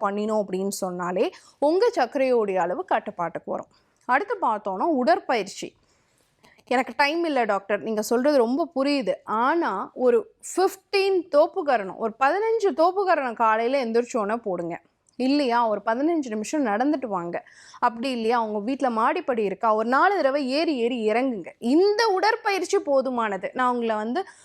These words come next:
அ, ஒரு மணி நேரம் பார்க்ல போய் வாக்கிங் பண்ணிட்டு வாங்கன்னு நான் சொல்லல. ஆனா ஒரு சிறு உடற்பயிற்சியாவது உங்களுக்கு இருக்கக்கூடிய நேரத்துக்கு தகுந்தாப்புல நீங்க பண்ணணும். அதுக்காக ஒரு மணி நேரம் பண்ணா தப்பு கிடையாது, தாராளமா பண்ணுங்க.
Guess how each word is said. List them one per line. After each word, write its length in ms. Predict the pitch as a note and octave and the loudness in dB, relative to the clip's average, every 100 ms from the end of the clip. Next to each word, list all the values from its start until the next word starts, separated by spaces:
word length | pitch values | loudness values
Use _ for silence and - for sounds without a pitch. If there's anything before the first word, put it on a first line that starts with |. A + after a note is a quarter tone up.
| _ - | _ -2
அ, 240 | B3 A3+ G#3+ | 2 4 4
ஒரு 260 | A3+ C4 | 2 2
மணி 220 | D#4 D4 | 0 0
நேரம் 360 | A3+ A#3 D4+ D4 | 0 2 2 2
பார்க்ல 440 | B3 B3 C4 C#4 G#3+ | 2 2 2 -2 0
போய் 180 | A#3 D#4+ | 0 0
வாக்கிங் 440 | B3 G#3 - C#4 | 2 0 0 -4
பண்ணிட்டு 340 | A#3 G#3+ G#3+ D4+ | -2 0 0 2
வாங்கன்னு 440 | G#3+ G#3 A#3+ B3 | 2 2 2 0
நான் 220 | D#4+ G#3 - | 0 -2 -2
சொல்லல. 280 | G#3 A3 G#3 - | 0 0 -2 -2
ஆனா 340 | A3+ D#4 A#4+ | 0 2 4
ஒரு 200 | F4 B3+ | 4 2
சிறு 640 | - - F4+ A4+ B4+ G#4+ D4 | 0 4 6 6 6 4 6
உடற்பயிற்சியாவது 1300 | D#4 D#4+ D4+ C#4 C4 - B3 A3 A#3+ F#4 G#4 B3+ D4 - | 4 4 2 2 -2 -2 2 4 6 6 4 0 0 -2
உங்களுக்கு 340 | C4+ C4 B3+ C#4 | -4 -2 0 -2
இருக்கக்கூடிய 520 | E4 F#4+ F4 E4 D4 | -2 -2 -2 0 0
நேரத்துக்கு 540 | A#3 B3 D#4 D4+ C4 | 0 0 0 -2 -4
தகுந்தாப்புல 600 | - A3 A#3+ A3 D4 F#4 | -4 -4 2 4 2 2
நீங்க 260 | F4 A3 A#3+ - | -2 -4 -6 -6
பண்ணணும். 340 | G3+ G#3 G3 - _ _ - | -4 -4 -6 -12 _ _ 0
அதுக்காக 320 | C#4+ D4 G4+ G4+ | 2 4 2 4
ஒரு 180 | D4+ | 2
மணி 200 | D#4 D#4 | 2 0
நேரம் 200 | D#4+ F#4+ | 2 2
பண்ணா 240 | E4 C#4 E4 | 2 0 0
தப்பு 360 | E4 B3 - | 2 0 0
கிடையாது, 320 | C#4+ A#3+ G3+ G3 | 0 2 0 2
தாராளமா 560 | G#3+ A#3 E4+ A4+ G#4 | 2 6 4 4 2
பண்ணுங்க. 500 | D4 A#3 A#3 A3+ F#3+ | 2 0 -2 -4 -6